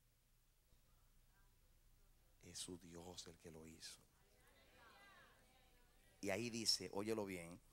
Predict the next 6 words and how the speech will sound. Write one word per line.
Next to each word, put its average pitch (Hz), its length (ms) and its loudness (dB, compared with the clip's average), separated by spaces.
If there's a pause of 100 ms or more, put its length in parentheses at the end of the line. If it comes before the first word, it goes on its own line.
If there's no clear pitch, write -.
(500)
"Oyendo 151 500 0
la 147 140 0
reina 85 760 -4 (640)
de 80 120 -4
Sabá 82 520 -6
la 78 160 -12